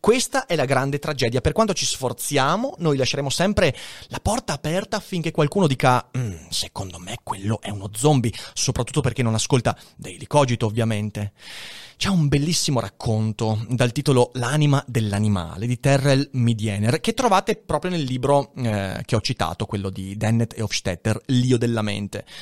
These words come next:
E senza leggervelo, ne ho parlato anche qualche tempo fa nel primo podcast, Philosopher So Good. Eh, a un certo punto, eh, i personaggi si trovano davanti a un, un artefatto, un piccolo robot che sembra,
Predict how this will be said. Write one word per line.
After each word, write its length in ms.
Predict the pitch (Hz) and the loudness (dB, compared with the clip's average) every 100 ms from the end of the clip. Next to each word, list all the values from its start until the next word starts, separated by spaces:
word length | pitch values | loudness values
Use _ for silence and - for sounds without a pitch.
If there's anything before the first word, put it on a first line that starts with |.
| - - - | -18 -18 -6
E 140 | - | -2
senza 240 | 254 262 139 | 2 2 2
leggervelo, 640 | 123 120 120 123 143 - _ _ _ _ - | 2 2 2 4 2 0 _ _ _ _ 0
ne 120 | 139 | 2
ho 60 | 127 | 4
parlato 260 | 156 - | 4 4
anche 200 | 139 131 | 2 2
qualche 260 | 151 160 147 | 2 2 2
tempo 240 | 123 120 | -2 -2
fa 100 | 127 | 0
nel 200 | 139 117 | 0 0
primo 240 | - 202 123 | 0 2 2
podcast, 500 | 104 110 - 113 - | 0 -4 -6 -8 -4
Philosopher 460 | 123 107 117 113 | -2 -2 0 -2
So 120 | - | 0
Good. 380 | 127 110 110 120 - - - - - | 0 0 0 0 -2 -12 -14 -16 -12
Eh, 80 | 73 | -4
a 100 | 180 | 0
un 80 | |
certo 200 | 208 240 | 0 0
punto, 500 | 254 285 202 143 - | 0 0 4 4 4
eh, 140 | - 135 | -2 -6
i 100 | 175 | -2
personaggi 420 | 196 214 226 196 | 0 0 0 0
si 80 | 147 | -2
trovano 260 | 170 160 | 0 2
davanti 440 | 160 156 180 175 156 | 2 4 2 2 4
a 260 | 139 151 - | 6 6 4
un, 520 | 156 143 139 131 127 107 - | 2 2 2 2 0 -2 -2
un 140 | 156 151 | 2 2
artefatto, 600 | 147 - - 120 - 147 | 2 -2 0 2 2 2
un 220 | 151 139 | 2 0
piccolo 440 | 202 - - 151 | -4 -4 2 4
robot 500 | 127 123 113 120 127 | 6 6 6 4 0
che 100 | - | 0
sembra, 420 | 147 190 185 165 | 0 2 4 4